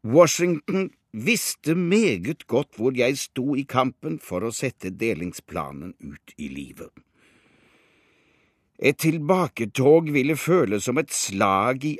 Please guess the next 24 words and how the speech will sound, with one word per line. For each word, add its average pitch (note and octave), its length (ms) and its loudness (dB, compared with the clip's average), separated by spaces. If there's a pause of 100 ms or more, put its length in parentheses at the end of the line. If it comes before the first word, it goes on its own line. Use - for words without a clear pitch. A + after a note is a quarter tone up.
ansiktet. - 1040 -2 (680)
Ikke D#3+ 320 0
bare B2+ 420 4
at - 140 -2
enhver C3+ 480 2
svikt - 560 -8
overfor B2 520 0
De B2+ 240 -4
forente A2 680 -2
nasjoner F3 800 -2
ville G#2+ 280 2
være B2+ 260 2
et - 100 -10
slag G#2+ 520 -4
for B2 160 -2
dets C3 400 -6
generalsekretær, D#3 1300 0 (960)
men B2 200 0
i G#3 80 0
denne D#3+ 400 4
saken G#2+ 640 -4
hadde C3 240 -4
jeg A#2+ 340 -2 (420)
personlig A#2+ 840 -2